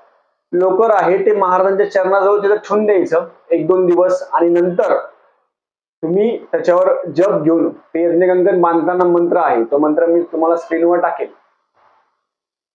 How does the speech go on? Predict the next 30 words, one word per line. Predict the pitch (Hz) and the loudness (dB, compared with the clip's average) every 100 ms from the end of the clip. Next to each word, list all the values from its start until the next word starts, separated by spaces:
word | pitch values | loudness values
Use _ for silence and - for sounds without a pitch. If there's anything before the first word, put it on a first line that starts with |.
| _ 156 | _ -6
ते | |
मंत्र | 156 156 156 175 | -2 0 0 2
म्हणून | 147 156 165 | 2 2 0
तुम्ही | 156 165 165 | 0 2 2
यज्ञकंकण | 147 151 147 143 165 175 | 2 0 -2 -2 0 2
बांधावं. | 165 143 110 - - - - _ _ - - _ _ _ 156 | 0 0 -2 -4 -10 -10 -12 _ _ -20 -20 _ _ _ -2
हे | 175 | 0
यज्ञकंकण | 202 185 208 214 208 208 220 226 226 226 226 185 151 | 2 2 2 2 2 2 2 2 0 0 0 -4 -4
बांधल्यानंतर | 180 190 208 214 208 214 | -2 0 2 2 0 0
मग | 214 | 2
नॉनव्हेज | 208 208 208 208 202 | 2 2 2 0 0
चालतं | 202 196 208 | -4 -2 0
का, | 214 214 - - _ _ - | 0 0 -4 -12 _ _ -8
असं | 175 202 | -4 -2
खूप | 202 202 | 0 0
जणांचा | 214 208 | 0 0
प्रश्न | 214 185 196 | 0 -4 -2
आहे | 180 - | -2 -2
की, | - _ _ 170 190 | -8 _ _ -2 0
"यज्ञकंकण | 196 202 202 208 | 0 0 2 2
बांधलं | 202 208 220 | 2 0 0
दादा | 202 185 | 2 2
आम्ही, | 175 170 | 2 0
आता | 160 | 0
सगळ्यांनीच | 160 175 202 214 208 | 0 0 0 0 0
बांधलं, | 208 196 196 | 0 0 0
मग | 190 | 0
आम्ही | 202 | 0
पण | 208 208 | 0 0
बांधलं." | 196 160 185 | 0 -2 -4